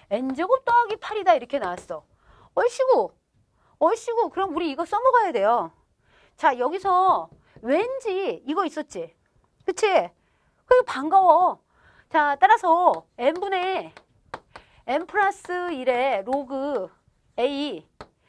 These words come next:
이게 정수라고 하는 결과에서 요거 있잖아. 요거 전체를 이렇게 여기다가 이런 식으로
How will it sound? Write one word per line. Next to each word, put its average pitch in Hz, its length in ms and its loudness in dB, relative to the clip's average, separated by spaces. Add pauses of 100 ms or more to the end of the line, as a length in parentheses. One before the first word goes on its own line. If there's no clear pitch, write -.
(200)
이게 285 300 -4
정수라고 311 800 0
하는 294 720 -2
결과에서 240 760 -2 (760)
요거 294 160 -2
있잖아. 277 340 -4
요거 277 220 -4
전체를 240 720 -6 (180)
이렇게 269 420 -2 (680)
여기다가 254 540 2 (580)
이런 294 260 2
식으로 269 540 -4